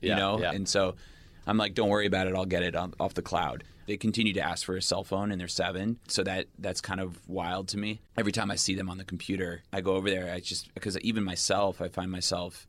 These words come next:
Speaker 1: attached to my phone. I find myself attached to my applications. I literally have to train myself and physically talk to myself to put the phone down when there's other people there. And so
Speaker 2: Yeah.
Speaker 1: I,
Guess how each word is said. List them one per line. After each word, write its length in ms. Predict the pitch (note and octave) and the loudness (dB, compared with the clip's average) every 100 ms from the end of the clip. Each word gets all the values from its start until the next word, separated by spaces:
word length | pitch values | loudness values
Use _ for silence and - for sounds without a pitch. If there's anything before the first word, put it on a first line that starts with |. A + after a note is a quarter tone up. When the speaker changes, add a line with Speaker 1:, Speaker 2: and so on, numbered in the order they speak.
| - | -10
Speaker 1:
attached 600 | F#2+ - G2 F#2+ - - | -6 -4 -4 0 0 0
to 420 | F#2 F2 E2 E2+ - | -2 -2 -4 -8 -8
my 100 | F2 | -8
phone. 380 | - G2 F#2+ | -2 0 0
I 80 | F2+ | -4
find 180 | - F#2 | -4 -4
myself 300 | F#2 - D#2+ | -2 -4 -4
attached 400 | F2+ - F#2 - | -6 -4 -4 -2
to 60 | F#2 | -2
my 100 | F2 | -2
applications. 840 | E2+ F2 E2+ F2 E2+ E2+ E2 - - | -4 -6 -6 -4 -4 -4 -6 -6 -4
I 60 | |
literally 320 | G2 F#2+ F#2 | -2 0 -2
have 100 | F2+ | -4
to 80 | F2 | -6
train 320 | - - F#2+ | -6 -2 -2
myself 600 | F#2 F2+ - F2+ F2+ F2+ F2 | -2 0 0 0 -2 -6 -8
and 120 | F2+ | -6
physically 320 | F#2 - F2+ | -4 -4 -4
talk 280 | D#2+ F2 F#2 | -6 -6 -6
to 80 | F#2 | -6
myself 540 | F#2 F#2 F#2 F#2+ - - - - | -2 0 0 -2 -8 -14 -20 -4
to 80 | - | -2
put 180 | F#2 G2 | 2 0
the 80 | F#2 | 0
phone 240 | G2 F#2 | -2 0
down 300 | F2+ F2 F2+ | 0 -2 -2
when 100 | F2+ | -4
there's 180 | F#2 F#2 | -6 -2
other 140 | F2+ | -4
people 300 | F2 F2+ G2 | -4 -6 -4
there. 180 | F#2 F2 | -4 -4
And 140 | E2+ F2+ | -6 0
so 100 | G2 | 2
Speaker 2:
Yeah. 140 | F#2 - | 2 -2
Speaker 1:
I, 320 | G2+ G2+ F#2 | -2 -2 -2